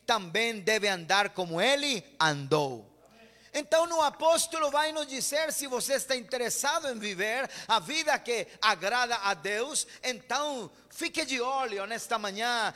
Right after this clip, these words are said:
e vamos observar o que convém para a nossa vida,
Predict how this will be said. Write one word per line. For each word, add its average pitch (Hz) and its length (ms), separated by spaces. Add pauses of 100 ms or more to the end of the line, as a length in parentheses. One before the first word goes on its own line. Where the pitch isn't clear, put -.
e 214 100
vamos 294 360
observar 240 800
o 214 80
que 196 160
convém 202 500
para 185 220
a 180 40
nossa 165 300
vida, 233 460